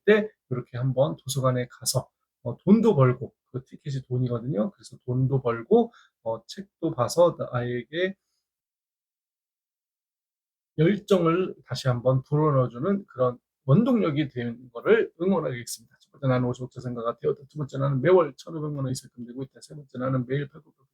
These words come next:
오십사 회 이상 했다. 네 번째, 나는 내보시 자격증, 웰 에이피 자격증, 에스에이피 자격증을 취득했고 내 주변에 있는 사람들을 안전하고 건강하고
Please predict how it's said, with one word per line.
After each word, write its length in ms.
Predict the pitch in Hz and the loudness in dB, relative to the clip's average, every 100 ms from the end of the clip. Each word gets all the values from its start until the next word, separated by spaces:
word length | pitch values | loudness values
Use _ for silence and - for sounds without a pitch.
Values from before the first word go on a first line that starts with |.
| 135 | -16
오십사 420 | 127 - - 131 | -14 -10 -4 -2
회 40 | |
이상 180 | 127 127 | -2 -4
했다. 180 | 131 - | -10 -10
네 80 | 123 | -6
번째, 240 | 127 117 | -6 -6
나는 280 | 120 123 165 170 _ _ _ _ _ _ _ _ _ _ _ _ - | -10 -10 -10 -12 _ _ _ _ _ _ _ _ _ _ _ _ 4
내보시 340 | 147 147 143 | 4 4 2
자격증, 560 | 143 139 131 - 147 135 | 4 4 2 -2 -8 0
웰 240 | 131 143 143 | 2 2 0
에이피 280 | 135 131 | -6 -6
자격증, 600 | 120 123 123 - 165 160 - | -12 -8 -8 -8 -6 -6 -6
에스에이피 420 | 131 - 139 135 | -10 -6 -8 -8
자격증을 560 | 127 123 123 - 127 120 | -6 -6 -6 -4 -4 -4
취득했고 720 | - 165 - - 185 - 139 | -8 -12 -10 -10 -10 -6 -2
내 140 | 127 | -2
주변에 320 | 123 123 127 120 | -2 -6 -6 -6
있는 140 | 120 | -8
사람들을 480 | 120 117 120 151 156 _ | -12 -14 -8 -8 -8 _
안전하고 760 | - 180 190 156 123 - 170 226 _ _ | -4 0 4 4 2 -6 -10 -12 _ _
건강하고 680 | - 113 120 120 120 175 208 | -12 -10 -8 -10 -8 -4 -4